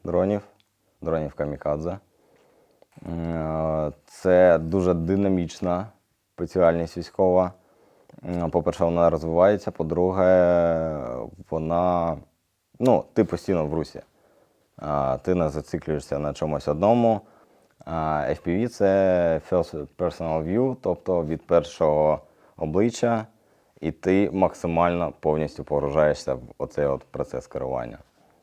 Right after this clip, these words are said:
Двадцять четверта бригада для мене наразі — це привід пишатись. Ну,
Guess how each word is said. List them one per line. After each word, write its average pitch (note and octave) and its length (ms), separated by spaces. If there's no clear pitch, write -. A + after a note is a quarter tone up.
Двадцять G2 320
четверта G2+ 360
бригада G2+ 460
для F#2 140
мене F#2 320
наразі — G2 520
це F#2 520
привід E2+ 480
пишатись. - 460
Ну, F#2+ 180